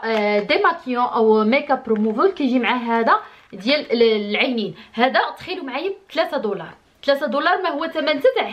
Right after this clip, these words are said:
هادي. نورمالمون غير هذيك وحده انا كناخذها بربعة، خمسة، خمسة دولار. فجايين هذا الباك هذا بجوج، هاد الماركه بالحق، هاد Annabelle عمري ما استعملت هاد الماركه هادي.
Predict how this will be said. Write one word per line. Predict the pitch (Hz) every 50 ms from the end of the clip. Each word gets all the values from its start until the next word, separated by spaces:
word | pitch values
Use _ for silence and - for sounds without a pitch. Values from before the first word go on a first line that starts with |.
| -
هادي. | 220 214 208 175 - - - -
نورمالمون | 208 226 202 214 247 269 269 294 294
غير | 269 349 480 466
هذيك | 440 392 392 -
وحده | 370 285 269 381
انا | 453 466 - 415
كناخذها | 311 320 339 339 269 269
بربعة، | 277 269 254 240 294 -
خمسة، | - - 294 262 - - - - - - -
خمسة | - - 311 285 262 302 269
دولار. | 214 254 254 240 277 359 480 480 - - - - _ _ _
فجايين | - 277 277 226 262 285 277 277 262 247
هذا | 262 254 214
الباك | 214 - - 262 262 - 240
هذا | 240 233 220
بجوج، | 226 - 202 240 277 427 466 453 - - - - _ - _ - - - - - - - - -
هاد | 269 - 254
الماركه | 254 269 302 311 302 - 392 -
بالحق، | - 277 - - - - -
هاد | 302 269 214 226
Annabelle | 254 233 - - 302 349 349 285 220 277 311 294
عمري | 220 247 247 277 330
ما | 302 311
استعملت | - - - 233 226 233 226 -
هاد | 220 214
الماركه | 208 214 214 214 240 220 - 214 202 190
هادي. | 185 175 180 240 349 392